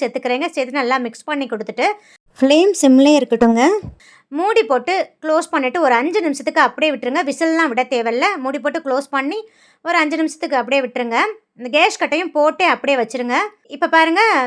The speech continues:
சிக்கன் வந்து நல்லா தண்ணி விட்டு வெந்து வந்துருச்சு பாருங்க. இந்த அளவுக்கு நல்லா தண்ணி விட்டு வெந்து வந்தாதான்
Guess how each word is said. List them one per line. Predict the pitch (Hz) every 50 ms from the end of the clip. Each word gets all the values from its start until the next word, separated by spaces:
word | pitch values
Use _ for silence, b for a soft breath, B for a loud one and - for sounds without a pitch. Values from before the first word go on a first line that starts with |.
| 233 226 - -
சிக்கன் | 285 - 359 381
வந்து | 381 330 330 349
நல்லா | 311 254 269 320 349
தண்ணி | 339 294 262 277 302 370 415 392
விட்டு | 311 294 - 320
வெந்து | 285 254 277 285 339 320
வந்துருச்சு | 277 262 285 - - -
பாருங்க. | 269 247 - 285 349
இந்த | 320 277 269 269
அளவுக்கு | 262 277 277 320 311 349
நல்லா | 320 277 294
தண்ணி | 294 294 269 247 269 294 311
விட்டு | 294 - - 330 320
வெந்து | 277 233 240 269 285 330 294
வந்தாதான் | 233 233 262 294 311 277 240 208 202 220 330